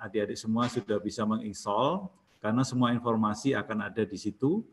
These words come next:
Tadi dis-, sudah disampaikan oleh Bu Ratni, mulai dari, eh, jadwal kuliah, kemudian bimbingan, bahkan kemudian nanti adalah untuk klaim, keluhan, saran, dan segala macam pertanyaan,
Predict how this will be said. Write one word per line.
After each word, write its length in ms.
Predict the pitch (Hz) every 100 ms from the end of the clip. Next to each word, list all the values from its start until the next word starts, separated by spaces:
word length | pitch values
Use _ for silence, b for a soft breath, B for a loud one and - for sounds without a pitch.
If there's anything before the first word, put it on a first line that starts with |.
| b b b _
Tadi 240 | 104 117
dis-, 240 | 113 107 107
sudah 320 | 107 98 110
disampaikan 560 | 101 107 101 98 110 107
oleh 160 | 101
Bu 160 | 101 98
Ratni, 480 | 92 110 147 208 214
mulai 480 | 110 107 110 123 139
dari, 480 | 135 110 107 107 101 - _ _ _ _ _ _ _ _ _ _
eh, 200 | 107 104 - -
jadwal 480 | 107 101 107 98 98
kuliah, 560 | 127 156 131 110 104 -
kemudian 800 | 107 104 101 - 98 101 98 101 -
bimbingan, 960 | 107 101 151 180 139 127 120 120 131 -
bahkan 480 | 104 - 135 143 139
kemudian 560 | 123 120 113 110 120 123
nanti 320 | 117 107 131
adalah 480 | 117 104 110 110 - 120
untuk 400 | 107 98 110 -
klaim, 480 | 143 143 143 143 139
keluhan, 560 | 127 127 123 131 131 131
saran, 480 | 127 120 123 127 110
dan 80 | 104
segala 320 | 110 104 101
macam 400 | 92 - 160 185 - - -
pertanyaan, 800 | 113 107 107 98 110 135 175